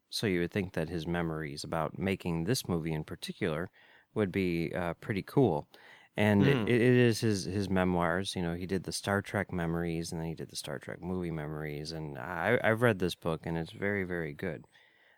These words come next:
Speaker 2: I
Speaker 1: Um,
Speaker 2: love it.
Speaker 1: yeah, he wrote it and narrated it himself. And, well, at least he narrated it himself, and he wrote it. He's credited as writer. And, uh,
Speaker 2: <laughs>
Speaker 1: the, the description is, um, "The sequel to the best-selling Star Trek memories doc-,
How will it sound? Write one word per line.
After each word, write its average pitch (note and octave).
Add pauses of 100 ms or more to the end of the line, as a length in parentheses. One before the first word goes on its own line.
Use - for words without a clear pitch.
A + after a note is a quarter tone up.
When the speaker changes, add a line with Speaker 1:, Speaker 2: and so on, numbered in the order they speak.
(100)
Speaker 2:
I G2+
Speaker 1:
Um, A#2
Speaker 2:
love G2+
it. D#2 (300)
Speaker 1:
yeah, F#2+ (140)
he B2
wrote G#2+
it B2
and G2+
narrated G2+
it E2+
himself. F2 (480)
And, F2 (400)
well, F#2
at F#2
least F2
he F2+
narrated D#2+ (100)
it D2
himself, C2 (240)
and F2+
he F2
wrote C#2
it. - (760)
He's -
credited D#2+
as D#2+
writer. D2+ (420)
And, G2+
uh, F#2+
Speaker 2:
<laughs> G2+
Speaker 1:
the, A2
the A2
description G#2
is, F#2
um, F#2+
"The F#2
sequel A2
to A#2
the G2+
best-selling G2
Star A#2+
Trek -
memories G2
doc-, D#2